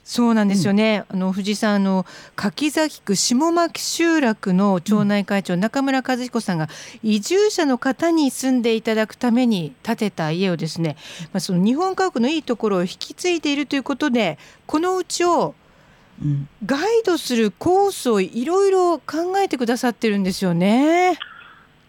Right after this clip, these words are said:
Speaker 2: そうですね。あの、私も行ってみてびっくりしたんですけども、
Speaker 1: はい。
Speaker 2: あの、ドイツ人デザイナーのカール・ベンクさんがデザインした家が、ちょうど米山の登り口のすごく眺めのいいところに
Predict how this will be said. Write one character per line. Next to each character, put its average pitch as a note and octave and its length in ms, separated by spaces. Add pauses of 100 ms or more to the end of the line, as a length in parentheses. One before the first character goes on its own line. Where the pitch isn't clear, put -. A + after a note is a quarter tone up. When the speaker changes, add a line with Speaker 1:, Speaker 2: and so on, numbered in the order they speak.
Speaker 2:
そ C#3 100
う - 20
で B2 80 (120)
す G#2+ 60
ね。 G#2+ 220 (440)
あ G#2 140
の、 G2+ 160
私 G#2 300
も A2+ 100
行 G#2 80
っ - 20
て - 60
み B2 100
て - 80
び - 140
っ - 20
く - 120
り D3 60
し - 60
た B2 80
ん G#2+ 40
で G2 80
す - 80
け G2 100
ど F#2 80
も、 F#2+ 300
Speaker 1:
は A#3+ 160
い。 E3 120 (140)
Speaker 2:
あ G2 100
の、 F2+ 160
ド G2 140
イ G#2 80
ツ G2+ 80
人 G2+ 140
デ G2+ 100
ザ G#2+ 180
イ G#2 60
ナ F#2+ 80
ー D#2+ 40
の D#2 120
カ B2+ 200
ー - 20
ル・ C3 140
ベ C#3+ 120
ン D#3 60
ク - 80 (100)
さ A2 80
ん F2 100
が E2 240 (540)
デ F#2 120
ザ G#2+ 120
イ G#2+ 60
ン G2+ 40
し - 60
た F2 80
家 F2+ 200
が、 E2 340
ち F3 60
ょ - 20
う - 20
ど F#3+ 80
米 B2 300
山 F3+ 260
の E3 160
登 D3 260
り F3+ 80
口 - 300
の D#3 160
す - 480
ご C3 80
く - 160
眺 B2+ 260
め B2+ 80
の B2 60
い A#2+ 60
い A#2 40
と G#2+ 120
こ G2 100
ろ F2+ 140
に E2 260